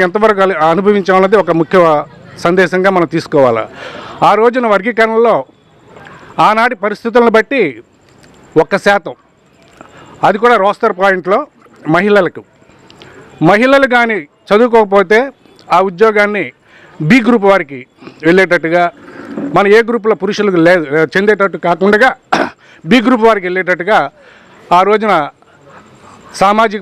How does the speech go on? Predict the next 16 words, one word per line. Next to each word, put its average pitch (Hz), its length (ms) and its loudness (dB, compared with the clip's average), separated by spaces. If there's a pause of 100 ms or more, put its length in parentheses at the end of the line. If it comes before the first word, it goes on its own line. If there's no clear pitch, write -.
పరిస్థితుల 190 360 -4
రీత్యా 175 260 0 (160)
నిర్ణ-, 170 380 2
నిర్ణయం 202 280 0
తీసుకోవడం 165 400 -4
జరిగింది. 131 380 -2 (520)
దానివలన 190 420 0 (800)
మన 190 140 2 (300)
రెల్లి 180 180 0
జాతి 208 360 0 (320)
చాలా 175 260 2 (240)
నష్టపోయిందని 185 600 -2
చెప్తున్నాం. 127 320 -10 (1300)
ఇప్పటి 240 260 2
పరిస్థితులను 226 540 -2
బట్టి, 233 220 -2